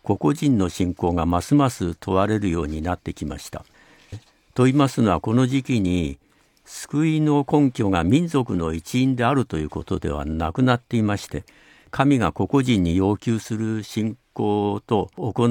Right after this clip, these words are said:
いにはっきりと救いの根拠が移動したということですね。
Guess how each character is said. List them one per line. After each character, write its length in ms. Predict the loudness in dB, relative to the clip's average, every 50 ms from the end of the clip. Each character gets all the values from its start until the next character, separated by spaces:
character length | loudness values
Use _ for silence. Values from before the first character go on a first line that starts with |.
| 2 2 2
い 120 | 2 2
に 300 | 2 4 2 2 0 -4 _ _ _ _ _ _ _
は 140 | -6 -6 -6
っ 40 | -6 _ _
き 160 | -6 -4 -2
り 120 | 0 -2 -2
と 400 | -2 0 0 2 2 0 -2 -6 _ _ _ _ -18
救 300 | -14 -10 -4 0 2 2
い 100 | 4 2
の 160 | 2 0 0
根 220 | 2 2 2 2 2
拠 160 | 0 -2 -2
が 220 | 0 -2 -4 -6 _ _ -10
移 160 | -6 -4 -2 0
動 240 | 2 2 2 2
し 120 | 0 -2 -2
た 240 | 0 0 0 0 -2 -10 _ -10
と 120 | -8 -6
い 100 | -4 -4
う 60 | -4
こ 160 | -4 -4 -4 -4
と 100 | -4 -6
で 120 | -6 -6
す 180 | -8 -4 -2 2
ね。 200 | 2 2 0